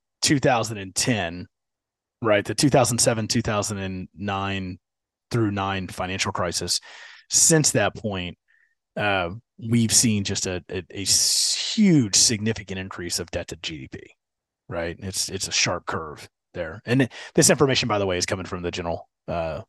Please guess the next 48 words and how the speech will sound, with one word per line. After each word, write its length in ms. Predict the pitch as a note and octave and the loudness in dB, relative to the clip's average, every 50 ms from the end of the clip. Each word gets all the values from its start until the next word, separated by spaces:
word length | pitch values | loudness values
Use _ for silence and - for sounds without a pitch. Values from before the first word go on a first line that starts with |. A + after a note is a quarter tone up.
| _ _ _ _ _ _ _ _ - | _ _ _ _ _ _ _ _ -8
Accounting 320 | - - - F2 E2 D#2 | -6 -4 -4 -6 -6 -8
Office, 340 | C#2 C2+ - - - - - - _ _ _ _ _ - | -10 -12 -10 -8 -8 -8 -10 -10 _ _ _ _ _ -4
G 120 | G2+ F#2 | -4 -4
A 200 | D#2+ C2+ - - | -4 -4 -8 -14
O. 100 | - - _ _ _ _ _ _ _ _ _ _ _ _ _ - | -14 -16 _ _ _ _ _ _ _ _ _ _ _ _ _ -6
So, 180 | - - - - _ _ _ _ _ _ _ - - - - - - - _ _ _ _ _ _ _ - | -6 -6 -8 -12 _ _ _ _ _ _ _ -14 -14 -14 -14 -14 -18 -20 _ _ _ _ _ _ _ 4
um, 420 | C#3 C3+ C3 A#2+ A2 G2 F#2+ - _ _ _ _ _ _ _ _ _ _ _ _ _ _ - | 6 8 8 8 6 4 -2 -10 _ _ _ _ _ _ _ _ _ _ _ _ _ _ 4
fun 160 | D#3+ C#3+ B2+ | 4 6 6
stuff. 260 | - - C3 D#3 F3 | 4 4 4 4 4
Gotta 160 | - B2+ A2+ | 4 2 4
love 200 | A2+ A2+ A2 G#2+ | 4 4 4 4
Google. 240 | A2 A2 A2 B2 C#3+ | 4 4 4 6 4
Got 140 | D3 G#2 G2 | 4 2 0
there 140 | - F#2+ F#2+ | 0 -2 -4
quick. 260 | - G#2+ - - - - _ _ _ _ _ _ _ _ _ _ _ _ _ | -4 -6 -6 -8 -10 -18 _ _ _ _ _ _ _ _ _ _ _ _ _
So 240 | - - C3 A2 G#2 - | -2 0 2 2 2 4
I, 100 | - D#3 - | 4 6 6
I 60 | E3 F3+ | 6 6
just 120 | G#3 F#3+ | 6 6
think, 180 | - C4+ F#3+ - _ _ | 4 4 2 2 _ _
you 80 | F#3+ F3+ | 4 6
know, 100 | F3+ F3 | 8 8
at 60 | D#3 | 8
the 100 | D#3+ F#3+ | 8 4
end 80 | G#3 F3+ | 2 0
of 40 | |
the 40 | D3 | 2
day, 180 | C3 D#3 D#3+ D3 | 4 6 6 6
we're 140 | C3+ C#3+ D3+ | 6 4 4
gonna 140 | E3 D3+ | 4 2
hit 120 | B2 - B2 | 2 0 -2
a 40 | G2 | -2
wall, 400 | F2+ E2 F#2 F#2 E2+ D2+ C2+ A#1 | -4 -4 -4 -4 -4 -6 -8 -12
right? 300 | D2+ D#2 D#2+ E2 F2 - _ _ _ _ _ _ _ - | -14 -12 -10 -10 -12 -12 _ _ _ _ _ _ _ -2
I 100 | A2+ A2+ | 0 2
think 140 | - F#3 E3 | 4 4 4
that's 180 | F3+ C#3+ - | 4 4 4
what 140 | - B2+ A2 | 2 0 0
J 120 | - A2 G#2 | 0 -2 -4
P 120 | - G2 | -4 -8
Morgan 360 | F#2 F#2+ F#2+ F2+ F2+ E2+ F2+ - _ | -8 -8 -8 -8 -10 -14 -16 -10 _
Chase 360 | - - G2 F2+ F2+ - - | -4 -4 -4 -2 -4 -4 -2
is 80 | - - | 0 0
saying 400 | - - F#2+ F2+ F#2 F2+ F2+ F2 | 0 0 0 -2 -4 -6 -6 -8
in 80 | F2 | -10
their 100 | E2+ E2+ | -10 -8
statement 560 | E2+ - - F2+ F2 E2+ - F2 F2 E2 - _ _ _ _ _ - | -8 -6 -6 -6 -8 -8 -10 -12 -14 -14 -16 _ _ _ _ _ -8
is 480 | G2+ G2 F#2 F2+ F2 E2+ - - - | -6 -6 -6 -6 -8 -6 -6 -6 -8